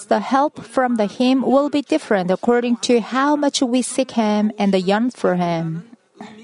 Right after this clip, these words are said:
As you read the Acts chapter one, verse eight, once you receive the Holy Spirit, you re-,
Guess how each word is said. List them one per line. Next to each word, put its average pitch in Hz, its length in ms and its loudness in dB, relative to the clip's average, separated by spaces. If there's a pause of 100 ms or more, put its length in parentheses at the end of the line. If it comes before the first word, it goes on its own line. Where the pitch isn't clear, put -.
(2000)
As 240 220 0
you 294 120 4
read 247 240 2
the 220 120 0 (100)
Acts 240 280 -2
chapter 233 280 0
one, 208 460 0
verse 202 320 -2 (240)
eight, 208 340 -2 (160)
once 214 300 -2
you 254 200 2
receive 254 420 -2
the 185 200 -2
Holy 311 180 2
Spirit, 180 380 -2
you 190 80 0
re-, 247 720 0